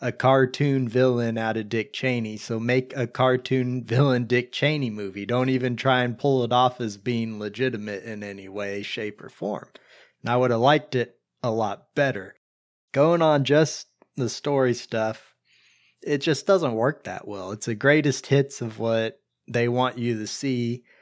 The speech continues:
to try and get you outraged, really. It's almost like a propaganda piece. And it's not connected through the characters at all, really. It's connected through that narrator. And without the narrator,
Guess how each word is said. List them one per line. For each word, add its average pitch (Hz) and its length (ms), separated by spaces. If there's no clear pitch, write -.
to 120 100
try 113 300
and 113 120
get 107 300
you 110 320
outraged, 113 920
really. 104 340
It's - 260
almost 151 480
like 135 180
a 135 60
propaganda 120 920
piece. - 420
And 127 100
it's 123 220
not 131 320
connected 120 800
through 113 180
the 104 140
characters 110 840
at 117 240
all, 117 340
really. 101 400
It's 104 180
connected 117 640
through 123 200
that 110 200
narrator. 113 640
And 98 100
without 120 460
the 113 80
narrator, 120 680